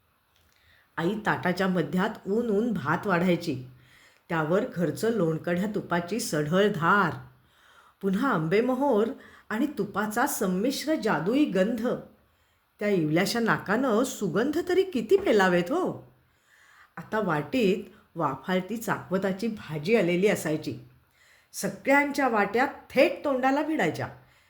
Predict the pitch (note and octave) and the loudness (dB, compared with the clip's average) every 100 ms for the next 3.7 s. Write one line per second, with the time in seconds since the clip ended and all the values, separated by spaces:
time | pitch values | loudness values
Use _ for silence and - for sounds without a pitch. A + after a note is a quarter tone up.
0 | - F3+ F3 - C#4+ D4+ B3+ G#3 F3+ - | -8 -6 -6 -4 -2 0 2 2 2 0
1 | C#4 D4 C4+ A#3+ - F#3+ B3+ F#3 F3 - | 0 2 2 2 2 0 2 2 0 -10
2 | - _ A3 G#3+ D3+ D#3+ F3 A3+ G#3 F#3+ | -20 _ -2 -2 -2 -2 0 0 0 0
3 | G#3+ A3 - C#3 - A3+ F#3+ | 0 -2 -2 -4 -2 0 2